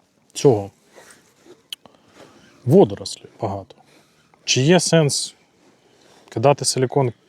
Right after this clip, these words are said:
коли ось така ось фігня? Не знаю. Силікон, мені здається, це таке на камінні, на піску десь там. Може там дикаряжник, де небагато трави.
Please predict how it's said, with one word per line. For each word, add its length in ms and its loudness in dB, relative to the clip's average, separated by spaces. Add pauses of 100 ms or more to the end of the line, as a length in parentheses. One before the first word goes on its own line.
(160)
коли 680 0
ось 220 -6
така 240 -10
ось 520 -8
фігня? 400 -2 (1500)
Не 280 -2
знаю. 260 -6 (2750)
Силікон, 500 -2
мені 200 0
здається, 420 2
це 200 -6
таке 280 -10 (340)
на 140 -10
камінні, 520 0
на 160 -6
піску 480 -8
десь 220 -10
там. 220 -20 (840)
Може 280 -6
там 220 -12 (300)
дикаряжник, 800 0 (920)
де 140 2
небагато 480 2
трави. 380 4